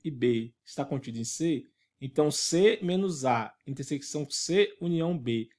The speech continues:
é igual C, intersecção B? Galera, então aqui, ó, vamos imaginar uns conjuntos, né? Nós vemos aqui que temos três conjuntos, né? A, B e C, né? Aí tá perguntando se esse valor aqui, ó, C menos A, intersecção A, união B, é igual a C, intersecção B, tá?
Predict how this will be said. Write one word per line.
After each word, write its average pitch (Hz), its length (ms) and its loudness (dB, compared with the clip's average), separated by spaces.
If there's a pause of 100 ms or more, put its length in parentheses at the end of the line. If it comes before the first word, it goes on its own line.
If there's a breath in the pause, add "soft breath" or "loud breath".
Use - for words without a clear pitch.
(200)
é 131 80 2
igual 135 300 4
C, - 240 2
intersecção 131 600 -2
B? 131 360 -2 (440 soft breath)
Galera, 196 280 2
então 196 200 0
aqui, 202 220 -2
ó, 170 340 2
vamos 180 640 0
imaginar 175 440 0
uns 175 140 0
conjuntos, 151 460 -2
né? 165 80 -4
Nós 156 180 0
vemos 151 180 -4
aqui 151 160 -6
que - 40 -8
temos 156 220 -4
três 165 260 -2
conjuntos, 135 400 -4
né? 143 260 -4
A, 147 400 2 (360)
B 143 420 0
e 170 100 -4
C, 104 360 -8
né? 120 180 -10 (380)
Aí 120 80 -8
tá 156 100 0
perguntando 175 380 4
se 180 180 4
esse 202 220 0
valor 160 320 2
aqui, 214 180 0
ó, 196 100 4
C - 280 0
menos 135 360 0
A, 123 140 4
intersecção 123 500 -4
A, 127 80 0
união 120 480 -2
B, 156 400 4 (360 soft breath)
é 123 80 -6
igual 139 180 6
a - 20 6
C, 156 220 2
intersecção 160 640 -2
B, - 240 -14
tá? 214 260 0